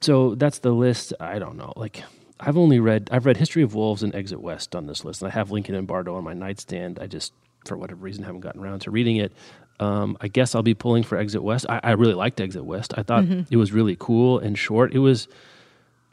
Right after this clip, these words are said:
Speaker 1: I don't know. I guess what I want from a book like th-, from one of these kinds of books is I want something that's, like, meatier, and Exit West is a bit of a fable, right? It's kinda slight
Speaker 2: Mm-hmm.
Speaker 1: and fable-like, which is cool.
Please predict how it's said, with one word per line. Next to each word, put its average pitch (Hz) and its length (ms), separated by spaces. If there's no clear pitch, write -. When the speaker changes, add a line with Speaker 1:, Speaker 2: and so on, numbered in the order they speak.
Speaker 1:
I 170 80
don't 143 80
know. - 60
I 120 60
guess 196 200
what 180 80
I 156 40
want 143 220
from 135 120
a 117 80
book 117 260
like 110 200
th-, - 160
from 120 340
one 120 200
of 98 80
these 113 220
kinds 139 220
of 120 60
books 135 200
is 113 60
I 107 60
want 127 200
something 110 460
that's, 92 320
like, - 500
meatier, 147 720
and 117 300
Exit 127 320
West 113 320
is 107 140
a 107 60
bit 160 160
of 143 100
a 110 60
fable, 151 680
right? 156 240
It's - 140
kinda 160 220
slight 131 440
Speaker 2:
Mm-hmm. 170 100
Speaker 1:
and 117 180
fable-like, 135 440
which 165 140
is 143 120
cool. 120 640